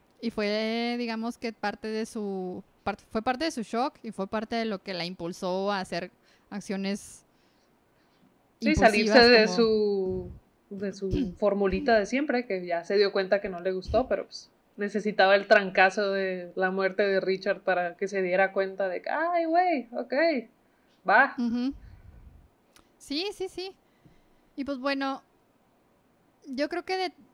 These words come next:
Speaker 1: sí, o sea, de lo que fue el revival, el, la storyline de ella fue el mejor.
Speaker 2: Sí,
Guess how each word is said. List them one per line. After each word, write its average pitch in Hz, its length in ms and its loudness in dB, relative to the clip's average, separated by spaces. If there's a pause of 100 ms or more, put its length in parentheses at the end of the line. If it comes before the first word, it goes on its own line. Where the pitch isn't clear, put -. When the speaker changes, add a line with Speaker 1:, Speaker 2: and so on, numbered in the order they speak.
(160)
Speaker 1:
sí, 285 200 -2
o 233 60 -6
sea, 240 160 -6
de 240 280 -4
lo 262 160 -2
que 277 120 -6
fue 320 160 -2
el 370 80 -2
revival, 427 580 -2 (1300)
el, 269 1400 2
la 254 100 -2
storyline 294 500 0
de 277 60 -2
ella 269 180 -2
fue 262 140 -6
el 233 60 -6
mejor. - 280 -10 (1040)
Speaker 2:
Sí, 220 100 6